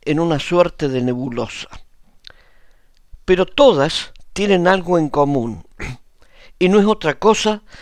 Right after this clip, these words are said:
que me impresionaron desde niño y hasta la plena madurez porque eran equilibradas. He escuchado muchas veces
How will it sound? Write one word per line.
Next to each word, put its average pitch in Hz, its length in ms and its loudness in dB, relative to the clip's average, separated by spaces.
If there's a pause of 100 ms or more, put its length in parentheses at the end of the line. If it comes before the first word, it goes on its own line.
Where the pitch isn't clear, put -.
(160)
que 170 140 0
me 156 120 4
impresionaron 151 960 0
desde 127 260 -2
niño 135 580 0 (160)
y 147 120 -2
hasta 135 220 -4
la - 200 -2
plena 180 260 0
madurez 127 640 -2 (400)
porque 135 440 0
eran 175 360 0 (420)
equilibradas. 127 1160 -4 (2000)
He 226 120 2
escuchado 196 500 2
muchas 202 340 2
veces 160 540 2